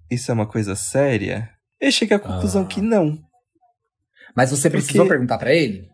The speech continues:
Speaker 1: Não, e ele também não tinha expectativas de que fosse. Então, às vezes, a gente tem, às vezes parece que o relacionamento sério e a aliança, né, como a gente falou, é o único
Speaker 2: Sim.
Speaker 1: destino possível.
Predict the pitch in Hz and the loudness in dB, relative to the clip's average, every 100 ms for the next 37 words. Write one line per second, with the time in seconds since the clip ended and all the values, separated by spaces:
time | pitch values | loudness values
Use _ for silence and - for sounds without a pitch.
0 | _ _ 214 254 185 180 175 175 190 208 | _ _ 0 4 4 2 2 4 4 4
1 | 208 180 185 208 196 - 220 - 196 147 | 2 2 2 2 -2 -2 -2 -2 -4 -2
2 | - 135 123 - 120 - 107 98 - 104 | 0 -2 -2 -8 -12 -2 0 0 -4 -10
3 | - _ - _ - - 208 - 170 165 | -14 _ -20 _ -10 2 2 4 0 2
4 | 175 208 196 165 - - 156 160 - - | 2 2 2 -2 -2 0 0 -2 -8 -2
5 | 185 185 165 139 - _ - - 160 185 | 0 0 -2 -4 -8 _ -16 0 0 2
6 | 190 - 170 156 156 - 151 143 143 139 | -2 -4 2 4 2 2 2 4 4 2
7 | 143 127 123 117 - - 110 123 151 185 | -4 -2 -4 -6 -6 0 2 2 2 -2
8 | - _ - - - 123 123 123 120 120 | -6 _ -20 -20 -4 2 4 4 4 4
9 | 113 110 104 101 101 107 110 107 110 131 | 4 4 4 4 4 4 4 4 6 4
10 | 151 156 110 117 - 101 110 - 104 113 | 2 0 0 0 -2 -2 -4 -2 0 2
11 | 143 - - - 123 131 139 160 180 - | -2 -6 -20 -12 0 2 2 0 0 0
12 | 113 110 160 156 156 - - 113 104 95 | 0 0 -2 -2 -4 -4 0 0 0 -6